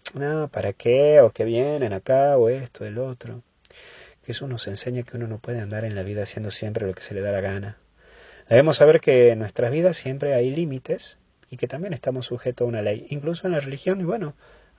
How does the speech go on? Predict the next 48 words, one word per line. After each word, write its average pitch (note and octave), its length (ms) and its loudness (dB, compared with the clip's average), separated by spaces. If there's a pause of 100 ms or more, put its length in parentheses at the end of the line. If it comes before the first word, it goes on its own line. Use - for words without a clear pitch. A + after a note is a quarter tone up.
hay - 60 -20
que B2 140 -10
cumplir, F#2+ 440 -10 (420)
hay B2 80 -8
que A2+ 120 -12
cumplir, G2+ 340 -8
pero A#2+ 140 -4
no C#3+ 120 -8
tan B2 180 -8
solo A#2+ 200 -4
por G2 160 -6
un F#2 100 -10
mero G2+ 200 -8
cumplimiento, F#2+ 720 -10
sino C3+ 180 -12
también D3+ 300 -10
saber D3+ 320 -6
que - 180 -12
es A#2 160 -12
un G#2+ 100 -12
proceso - 540 -12
en F2+ 120 -12
tu F2+ 160 -16
vida. F#2 300 -16 (1000)
Y B2 100 4
hay C#3 60 8
también D#3+ 280 4
una D3+ 160 2
actitud D3+ 420 -6
que A2+ 160 -8
es A2+ 80 -8
ofrecer. G#2 560 -2
El G2+ 100 0
ofrecimiento D#3+ 600 -6
es B2 60 -12
clave F#3+ 320 2
en G#2+ 60 2
nuestra G2+ 240 -6
vida G#2+ 180 2
cristiana. G2+ 600 -6 (140)
Estamos D3 340 -2
llamados C3 340 2
a A2 40 0
vivir A#2 360 -2
y D#3 60 4
ofrecer A#2 400 -2
a B2+ 60 2
Dios D#3+ 320 2